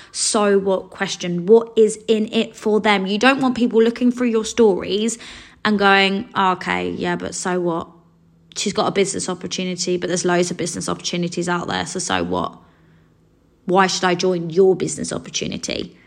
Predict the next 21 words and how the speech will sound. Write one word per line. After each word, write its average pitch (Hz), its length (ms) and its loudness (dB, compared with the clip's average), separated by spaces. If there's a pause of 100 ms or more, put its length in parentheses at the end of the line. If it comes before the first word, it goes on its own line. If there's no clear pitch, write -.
(720)
Or, 214 280 6
"Oh, 226 220 6
she's 226 260 0
selling 208 460 2
X, - 300 0
Y, 180 180 0
Z, 180 460 0 (220)
so 170 300 -2
what?" 170 280 -6 (1120)
If 247 100 4
you've 302 140 4
got - 180 4
people 262 300 4
looking 240 260 0
through 233 140 -2
your 208 100 -2
stories 208 400 0
saying 226 400 2
that, 185 300 -2 (360)
your 240 240 8
marketing 226 680 2